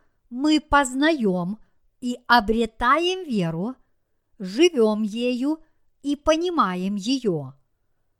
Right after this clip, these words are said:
Мы постигнем это, если будем повиноваться Богу.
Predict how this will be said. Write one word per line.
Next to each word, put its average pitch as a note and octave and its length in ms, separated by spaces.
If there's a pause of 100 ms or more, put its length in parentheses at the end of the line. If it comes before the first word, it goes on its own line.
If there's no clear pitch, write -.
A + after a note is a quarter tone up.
Мы A#3+ 180
постигнем A#3+ 1000 (120)
это, A#3+ 480 (440)
если E4 520
будем C#4 400
повиноваться C#4+ 920
Богу. F#3 560